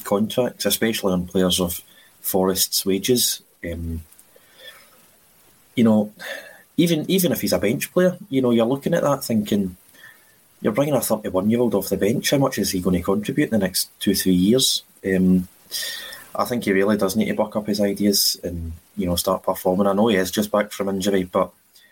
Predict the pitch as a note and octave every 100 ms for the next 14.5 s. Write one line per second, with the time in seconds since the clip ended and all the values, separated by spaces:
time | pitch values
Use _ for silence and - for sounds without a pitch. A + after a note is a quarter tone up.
0 | _ _ _ _ _ _ _ - A2 G#2+
1 | G#2+ G2+ - - G#2+ G2+ F#2 G#2 G2 F#2
2 | F#2+ F#2+ - G2+ F#2 G2+ F#2 - F#2+ F#2
3 | F2+ - - - _ _ _ _ _ _
4 | _ F2+ E2+ E2+ E2+ D#2+ - - - -
5 | F#2 F2+ G2+ F#2+ - - - F#2+ F2 E2
6 | - - _ - F2+ F2+ F2+ E2+ F2 -
7 | F#2 F2 E2+ E2+ F2 F2+ F2+ - - -
8 | - _ _ _ _ G#2+ - A2+ G2 E2+
9 | F#2 F2 F#2 F#2 - _ _ - F#2 F2+
10 | G2 F#2+ F#2 F2+ F#2 F#2 - G2 G#2 -
11 | A2+ A2+ - A2+ A2 G#2 - A2 G2+ F#2+
12 | F2+ F2 F#2 F#2 G#2 - _ - G2 F#2
13 | F#2 - G#2 G#2+ G2+ - F#2+ F#2 F2+ -
14 | G2 G#2+ A#2+ - -